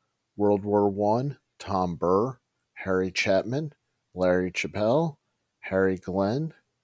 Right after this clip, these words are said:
Eddie Grant, Newt Halliday, Ralph Sharman, and Bun Troy.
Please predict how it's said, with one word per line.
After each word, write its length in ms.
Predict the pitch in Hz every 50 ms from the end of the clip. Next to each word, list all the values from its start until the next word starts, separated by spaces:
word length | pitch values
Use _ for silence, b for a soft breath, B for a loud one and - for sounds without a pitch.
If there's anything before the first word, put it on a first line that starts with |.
| _ _ _ _ _ _ -
Eddie 300 | - 101 101 101 101 101
Grant, 580 | 98 _ - 92 90 95 107 131 147 - - - _ _ _ _ _ _ _ _ _ _ -
Newt 280 | 95 95 104 101 92 90
Halliday, 720 | 90 101 101 104 110 120 120 135 139 156 170 160 147 _ _ _ _ _ _ _ _
Ralph 380 | - 82 90 92 95 95 - -
Sharman, 640 | - - - 117 110 120 135 143 156 165 165 151 _ _ _ _ _ _ _ _ _ _ _ -
and 200 | 113 113 113 104
Bun 220 | 95 90 90 87
Troy. 500 | 82 - - - 87 82 73 64 53 -